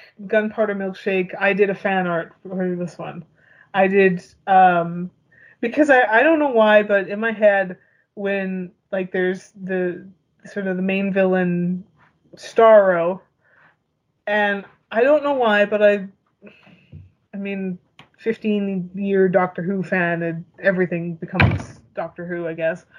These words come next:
<laughs> Or I can pull something out of there, I don't know. But I, I immediately thought of, of Doctor Who, as I do, and the, the cult of Skaro,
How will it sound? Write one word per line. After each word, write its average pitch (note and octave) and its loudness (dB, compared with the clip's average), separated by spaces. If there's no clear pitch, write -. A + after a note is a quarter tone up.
<laughs> - 0
Or A3+ 4
I - -2
can A#3 -6
pull A#3+ 0
something G#3+ -2
out G3+ 0
of F#3 -2
there, F#3 -2
I F3 -4
don't C#3+ -12
know. D3+ -14
But G#3 6
I, A#3 4
I A#3+ 2
immediately B3+ -2
thought A3 2
of, F#3+ 0
of F#3 -12
Doctor G3 -6
Who, F#3+ 0
as F3+ -4
I F#3 -2
do, E3 -6
and F#3 0
the, G3 4
the G3 -4
cult G#3+ 2
of F#3 -10
Skaro, G3+ 0